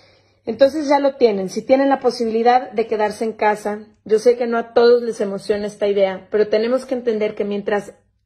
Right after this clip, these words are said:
menos hagamos caso a lo que nos dicen las autoridades, más largo va a ser el periodo que vamos a tener que estar en casa por esto que les explicaba. Entonces, con mucha empatía, sin juzgar a los demás,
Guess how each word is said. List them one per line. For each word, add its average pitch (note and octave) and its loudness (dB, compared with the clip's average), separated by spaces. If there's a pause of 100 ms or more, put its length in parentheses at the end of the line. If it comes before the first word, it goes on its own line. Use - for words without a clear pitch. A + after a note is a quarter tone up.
(120)
menos C#4 2
hagamos B3+ -4
caso A#3 -4
a - 0
lo G3+ 0
que G3 -6
nos F#3+ -8
dicen G3+ -6
las G#3+ -8
autoridades, G3 -2 (420)
más C4 0
largo C#4 4
va C4 4
a B3+ 0
ser C4 0
el B3 -2
periodo A3 0
que A3+ -6
vamos G#3+ -6
a A3 -8
tener G3 -6
que G3+ -6
estar F#3+ -8
en F#3+ -10
casa F#3+ -6
por F#3 -2
esto F3+ -10
que - -6
les F#3 -6
explicaba. E3 -14 (500)
Entonces, G#3+ -2
con A3 0
mucha C4+ 0
empatía, A3+ 0
sin A#3 -2
juzgar G#3+ 0
a A3+ 2
los A#3+ 2
demás, G3+ -6